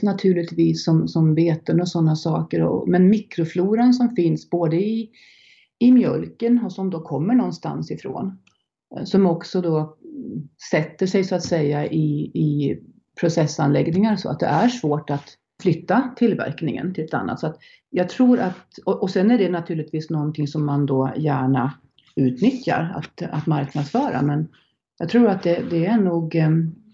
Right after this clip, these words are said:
bägge delarna där. Både en bra marknadsföring men att det också finns,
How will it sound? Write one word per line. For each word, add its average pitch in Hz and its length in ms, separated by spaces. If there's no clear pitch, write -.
bägge 151 320
delarna 151 440
där. - 160
Både 165 280
en 214 100
bra 180 200
marknadsföring 165 800
men 151 120
att 147 120
det 160 60
också 156 260
finns, 190 520